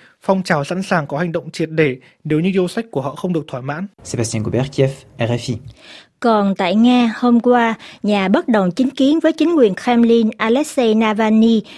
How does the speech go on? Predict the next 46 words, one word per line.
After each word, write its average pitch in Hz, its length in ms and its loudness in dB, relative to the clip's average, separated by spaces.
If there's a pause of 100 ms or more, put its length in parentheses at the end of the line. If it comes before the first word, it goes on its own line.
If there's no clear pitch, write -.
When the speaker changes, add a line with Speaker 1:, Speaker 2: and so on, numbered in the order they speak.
(120)
Speaker 3:
đã 196 160 0
được 240 240 2
trả 185 220 -2
tự 208 160 -2
do 226 400 0
sau 226 280 -2
hai 254 240 0
mươi 262 140 6
ngày 208 240 0
cầm 170 220 -2
tù. 170 340 0 (320)
Ngay 240 180 2
sau 247 180 0
khi 247 220 0
được 190 200 -2
trả 180 160 -4
tự 170 240 -2
do, 220 280 0 (240)
ông 254 240 4
Navalny 240 540 4
đã 202 140 0
trở 202 260 0
về 196 360 0 (340)
Astragan, 240 880 0 (240)
cách 339 200 0
thủ 208 140 2
đô 247 240 4
Moscow 240 680 2
một 196 240 2
ngàn 190 220 0
hai 254 200 2
trăm 262 240 2
ki-lô-mét 277 600 2
về 196 140 2
phía 269 180 -2
tây 240 220 0
nam, 226 320 2 (340)
để 185 200 0
tiếp 359 240 0
tục 180 260 -2
chiến 294 220 2
dịch 196 180 2
tranh 269 160 4
cử 180 300 0
của 226 100 2
mình 214 320 4